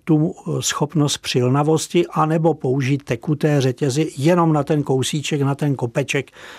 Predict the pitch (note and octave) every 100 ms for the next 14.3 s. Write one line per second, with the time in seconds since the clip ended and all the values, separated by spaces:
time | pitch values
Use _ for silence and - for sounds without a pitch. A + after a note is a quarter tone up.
0 | - - C#3+ C#3+ C3+ - D3 C3 B2 C3+
1 | - C3 C#3+ - B2+ C3+ C3 C3 C3 A2+
2 | B2 C3 C3+ B2 A2 A2+ A#2+ A#2 A2 -
3 | B2 B2 A2 - - - - - - -
4 | - - - D#3 G3 F3 E3 - D3+ E3
5 | F3 - - - _ - C#3+ - - C3+
6 | C3+ D3+ D#3 E3 E3 G3 B2 C3+ C3+ C#3+
7 | C#3 - D#3 - C3 A2 - - C3 A2
8 | C3 C3 B2 - D3 D3 D#3 F#3 - _
9 | D3+ C3 C3+ C3 C3+ C3+ C3 - C3+ -
10 | - E3 D3+ C#3+ C3 C#3 C#3 C#3+ C#3+ C#3+
11 | - - C3 D3 D3+ C#3 - - B2+ A#2+
12 | B2+ B2+ A#2+ C3 C#3+ C#3 C#3+ C#3+ D3+ -
13 | D3+ C3 D#3 C#3+ D3 D#3 D#3 D3+ - D3
14 | D#3 D#3 D#3